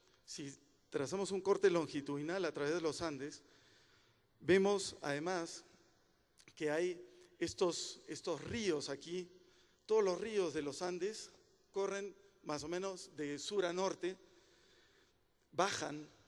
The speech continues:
hacia el norte y pa-, y, y se van todos hacia el Amazonas. Entonces, eh, en los Andes,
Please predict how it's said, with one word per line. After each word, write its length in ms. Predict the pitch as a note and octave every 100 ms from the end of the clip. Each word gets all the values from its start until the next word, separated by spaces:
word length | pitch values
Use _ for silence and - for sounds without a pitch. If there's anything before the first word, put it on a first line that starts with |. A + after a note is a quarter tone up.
| - - _
hacia 240 | C#3 -
el 100 | C#3+
norte 560 | D#3+ F#3+ D#3+ E3+ G3 G3+ -
y 260 | D3+ D3+
pa-, 240 | - E3 D3+
y, 440 | D#3+ D3+ C#3 - C#3+
y 40 |
se 160 | C#3 D#3
van 160 | E3+
todos 280 | E3 F3 E3+
hacia 160 | D3 C3+
el 60 | C#3
Amazonas. 540 | C3 - D3+ A#2+ - - _ _ _ _ _ _ _ _ _ _ _ _ _ _ _
Entonces, 640 | D3 G2 F#2+ G#2 - - - - - _ - _ _ _
eh, 400 | E3+ D#3+ D3 D3 -
en 120 | D3
los 200 | C#3 G3
Andes, 580 | G#3+ D#3+ D3+ D3+ -